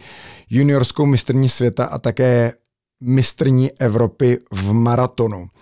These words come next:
Pokud se chcete dovědět o Terezi příběhu víc, tak, eh, si ho můžete přečíst v první knize Bez frází i s dovětkem pod názvem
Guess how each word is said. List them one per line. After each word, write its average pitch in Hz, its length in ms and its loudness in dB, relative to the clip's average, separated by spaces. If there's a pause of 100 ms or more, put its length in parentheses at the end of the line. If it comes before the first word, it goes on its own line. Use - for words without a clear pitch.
(480)
Pokud 127 320 -2
se 156 180 2
chcete 139 600 -2
dovědět 120 580 0
o 127 140 0 (220)
Terezi 127 360 0
příběhu 127 560 0
víc, 110 420 -4
tak, - 300 -4
eh, 113 200 -2
si 123 180 0
ho 123 120 4
můžete 123 680 0 (180)
přečíst 135 800 -4
v - 180 -16
první 135 360 0
knize 127 520 -2
Bez 104 300 -6
frází 113 600 -4
i 135 100 0
s 107 80 -4
dovětkem 110 920 -4 (880)
pod 131 160 0
názvem 135 540 2